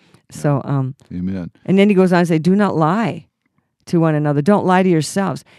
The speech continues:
Speaker 2: If you lie to yourself, you can't have an honest relationship with yourself or with anyone else. Um, "Do not lie to one another, since you have put off the old man." That's what he did. The old man, he, he lied, he connived, he,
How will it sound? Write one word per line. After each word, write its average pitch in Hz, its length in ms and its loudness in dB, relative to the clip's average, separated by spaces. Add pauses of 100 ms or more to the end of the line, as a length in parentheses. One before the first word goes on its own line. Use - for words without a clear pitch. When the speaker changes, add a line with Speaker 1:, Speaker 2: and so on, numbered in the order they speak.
Speaker 2:
If 165 120 -4
you 190 140 2
lie 180 220 4
to 180 60 4
yourself, 170 580 0
you 160 100 -2
can't 175 240 -2
have 151 160 0 (140)
an 151 140 -4
honest 147 320 -4
relationship 143 540 -4
with 143 140 -4
yourself 131 480 -4
or 165 220 0
with 143 160 -4
anyone 139 300 -4
else. - 360 -8 (540)
Um, 143 400 -2 (360)
"Do 175 160 2
not 151 180 2
lie 165 140 2
to 170 80 0
one 156 120 2
another, 139 220 -2
since 160 300 -6
you 156 100 0
have 143 180 -2
put 160 180 -2
off 170 220 0
the - 100 -8
old 131 200 -4
man." 131 180 -4
That's 156 320 -4
what 143 220 -4
he 196 140 0
did. 151 280 -6 (300)
The 151 100 -4
old 180 180 4
man, 143 220 0
he, 143 160 -2
he 180 160 0
lied, 151 380 0
he 151 120 0
connived, 143 520 -2
he, 151 200 -2